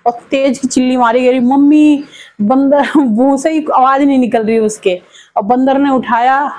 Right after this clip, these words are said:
वो, अ, क्या बोल रही थी, <laughs> बंदर ने टमाटर उठाया टोकरी में से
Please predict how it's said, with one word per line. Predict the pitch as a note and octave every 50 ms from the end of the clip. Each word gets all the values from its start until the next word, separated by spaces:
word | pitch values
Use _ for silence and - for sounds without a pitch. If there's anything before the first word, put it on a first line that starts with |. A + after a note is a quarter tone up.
| - - -
वो, | - - - - C#4 A#3+ B3 C4 B3+ A#3 G#3+ G3 F#3 - _ _ _ _ _ _ _ _ _ _ _ -
अ, | - - A#3+ - -
क्या | - A3 G3 F#3+
बोल | F#3 F3+ F#3 F#3 F#3+
रही | G3 G#3 G#3+
थी, | - - B3+ C4+ C4 A#3+ B3 -
<laughs> | C#4+ C#4+ C4 - - - - _ - - - - - - - _ - G#3+
बंदर | A#3 B3+ C4+ C#4+
ने | C#4+ D4+ D#4 E4+
टमाटर | E4+ D#4+ C#4+ C4 B3+ B3+ B3+ C4+ C#4+ C#4
उठाया | D4 C#4+ - - C4+ B3 B3+ C#4+ E4 F4+ - - - - _ _ _ _ _ _ _ _ -
टोकरी | C4+ B3+ B3 C4 C#4 C#4+
में | C#4+ C#4+ C#4
से | C4+ F4+